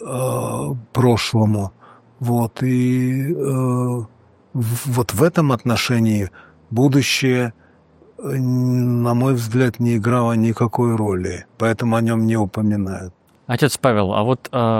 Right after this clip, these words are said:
Speaker 2: о той важной теме, как, а, то, о чем говорил Евгений Германович, э, применительно к средневековому человеку, а, ожидание близкого конца мира.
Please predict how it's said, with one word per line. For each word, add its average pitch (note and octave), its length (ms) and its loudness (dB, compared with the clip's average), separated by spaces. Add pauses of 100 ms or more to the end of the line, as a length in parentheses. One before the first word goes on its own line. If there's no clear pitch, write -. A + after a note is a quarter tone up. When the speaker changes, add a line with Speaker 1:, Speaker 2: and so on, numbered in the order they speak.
(100)
Speaker 2:
о A#2 100 -4
той C#3+ 180 0
важной B2+ 400 2
теме, D3+ 380 0
как, - 460 -4 (1040)
а, A2+ 140 0
то, D#3 180 4
о D3 80 6
чем C#3 240 4
говорил B2+ 360 6
Евгений B2 320 4
Германович, A#2+ 800 2
э, G2+ 400 0 (240)
применительно A2+ 500 -2
к - 60 -10
средневековому A#2 760 0
человеку, A2+ 720 -2 (480)
а, G#2 280 -4 (160)
ожидание C3+ 640 4
близкого A#2 520 -2
конца A#2 360 -2
мира. F2+ 340 -2